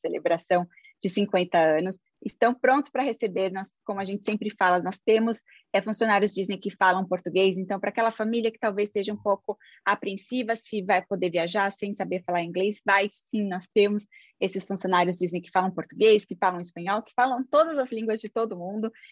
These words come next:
estão prontos pra ajudar, pra auxiliar de qualquer maneira que precisam. Vale lembrar também que quem esteja preocupado com Wi-Fi, não se preocupe, porque o Wi-Fi gratuito está disponível por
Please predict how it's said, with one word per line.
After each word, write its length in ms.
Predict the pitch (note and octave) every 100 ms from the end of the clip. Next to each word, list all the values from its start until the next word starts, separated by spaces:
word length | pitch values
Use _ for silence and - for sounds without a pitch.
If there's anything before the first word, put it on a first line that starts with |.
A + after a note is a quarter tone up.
| -
estão 320 | G#3 A3+ A#3 -
prontos 320 | A3+ A3 B3
pra 160 | A3+
ajudar, 420 | G#3+ G#3 F#3 F3 F3+
pra 120 | G3+
auxiliar 400 | F#3+ G3+ F#3+ F3+
de 100 | -
qualquer 360 | F#3 F3 A3+ A#3+
maneira 400 | A#3 F#3 F3+ - _ _
que 120 | - F#3+
precisam. 600 | G#3 - - E3+ F#3 F#3 - _ _
Vale 220 | A3 A#3+
lembrar 360 | C4 C4 A#3+ A#3+
também 420 | C4 B3 A#3+ B3
que 100 | B3
quem 140 | - B3
esteja 260 | C4 C4+
preocupado 560 | C4 B3 - - A3 A#3
com 100 | A#3+
Wi-Fi, 360 | A3 A3 G#3+ G#3+
não 140 | G#3+
se 160 | - A3
preocupe, 480 | A3 - G#3+ G#3
porque 200 | G#3 _
o 60 | G#3
Wi-Fi 400 | G3+ A3 - G#3
gratuito 400 | G#3 F#3+ - G#3
está 180 | - G3+
disponível 460 | - - G3+ G3+
por 140 | F#3+